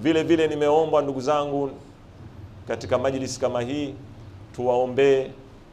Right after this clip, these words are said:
wagonjwa wetu, tuwaombee waliotutangulia katika Darul Akhira, wazee wetu na jamaa zetu, tuwaombee wenye haja katika sisi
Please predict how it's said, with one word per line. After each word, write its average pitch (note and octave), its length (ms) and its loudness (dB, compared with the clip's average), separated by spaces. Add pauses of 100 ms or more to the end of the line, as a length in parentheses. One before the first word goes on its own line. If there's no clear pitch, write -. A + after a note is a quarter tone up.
(120)
wagonjwa A#2 400 0
wetu, C#3+ 480 0 (720)
tuwaombee A#2+ 720 4 (560)
waliotutangulia B2+ 920 0
katika C3 300 0
Darul C3+ 400 2
Akhira, C3 460 2
wazee B2 400 0
wetu C3+ 460 0
na A#2 200 -2 (280)
jamaa B2 340 2
zetu, C3 520 -4 (400)
tuwaombee C#3 840 4 (380)
wenye C3 240 2
haja D3 460 2
katika C3+ 340 -4
sisi C#3+ 520 -8